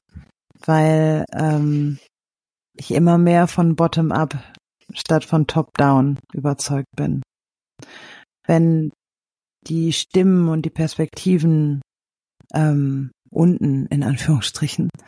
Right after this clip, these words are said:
äh, stärker werden und, ähm, lauter werden und Bedarf anmelden oder auch einfach, <laughs> in der Schule ist das jetzt nicht so möglich, aber in der Kirche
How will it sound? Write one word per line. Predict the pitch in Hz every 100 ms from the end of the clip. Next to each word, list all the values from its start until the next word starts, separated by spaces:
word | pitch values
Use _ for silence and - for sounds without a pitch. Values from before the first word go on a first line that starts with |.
| - - - - - _ _ _ _ _ _ _ _ _ _ _ _ _ _ _ _ -
äh, | 151 151
stärker | 147 - 160 175 180
werden | 151 151 147 147 147 147
und, | - 156 151 147 - -
ähm, | - 151 143 143 143 143 143 - _ _ _ _ _ _ -
lauter | 147 156 160 160
werden | 147 147 143 147 143 143 139
und | 147 147 143 -
Bedarf | 139 143 143 160
anmelden | - 147 147 147 147 143 143 147 143 - _
oder | 151 123 120
auch | 147 139
einfach, | 147 127 - 156 - - - - _
<laughs> | - - -
in | 160
der | 147
Schule | - 170
ist | 165 165
das | 147
jetzt | 147
nicht | 156 175
so | 156
möglich, | 151 147 151 151
aber | 131
in | 135
der | 135
Kirche | 127 170 165 165 151